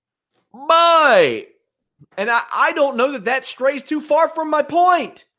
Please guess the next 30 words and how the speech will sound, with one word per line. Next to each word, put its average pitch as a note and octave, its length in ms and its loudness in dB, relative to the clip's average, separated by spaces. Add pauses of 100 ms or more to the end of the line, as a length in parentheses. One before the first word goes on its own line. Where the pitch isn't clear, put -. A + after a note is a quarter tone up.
(1000)
'Cause G#3+ 140 -6
it's A3 120 -14
Ken D4 260 -8
Shamrock. B3+ 840 -4
Man, B3 540 0
that D#3+ 180 0
was C#3 140 -6
hideous. A#2 580 -10 (460)
Uh, A#2+ 420 0
a - 20 -8
filthy A#3+ 480 -2
knockout. C#3+ 560 -2
Tito A3+ 300 -4
announced D3 300 -2
his C3+ 120 -10
retirement C3+ 540 -4
afterwards. G#2+ 480 -6
Chuck C#4 320 -2
did G#3 180 -8
not. F#3 520 0 (640)
He E4+ 100 0
says, - 420 -2 (1160)
<laughs> C#4+ 680 -18
James, B3+ 420 2
Chuck C4 220 0
had A#3+ 140 -2
the G#3+ 60 -4
balls A3 360 0
to G3+ 80 -10
say, G3+ 360 -4